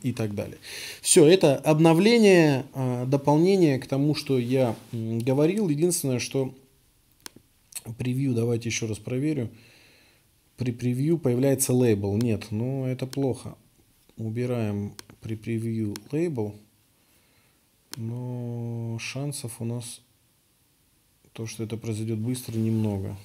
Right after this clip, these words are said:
Ну, давайте, как обычно, окольным путём пойдём. Вход.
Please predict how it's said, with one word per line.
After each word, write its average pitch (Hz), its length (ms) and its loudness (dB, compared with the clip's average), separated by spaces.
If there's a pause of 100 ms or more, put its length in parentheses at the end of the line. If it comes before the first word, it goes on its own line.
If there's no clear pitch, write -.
Ну, 120 260 -12
давайте, 117 480 -10 (800)
как 113 180 -14
обычно, 110 460 -4
окольным 123 440 2
путём 113 420 -4
пойдём. 139 560 -6 (1000)
Вход. 123 560 -12